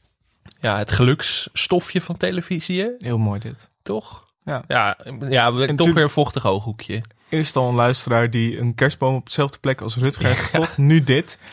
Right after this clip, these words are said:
Speaker 2: Ik heb toch het idee dat Rutger, eh,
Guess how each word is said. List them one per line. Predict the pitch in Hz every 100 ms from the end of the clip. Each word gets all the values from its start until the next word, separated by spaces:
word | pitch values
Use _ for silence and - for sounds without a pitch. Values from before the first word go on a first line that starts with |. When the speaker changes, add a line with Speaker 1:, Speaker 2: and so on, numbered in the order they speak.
| - _
Speaker 2:
Ik | - 151
heb | 175
toch | - 180
het | 185
idee | 180 175 190
dat | 202 170
Rutger, | 190 196 - 180 170 160 156
eh, | 151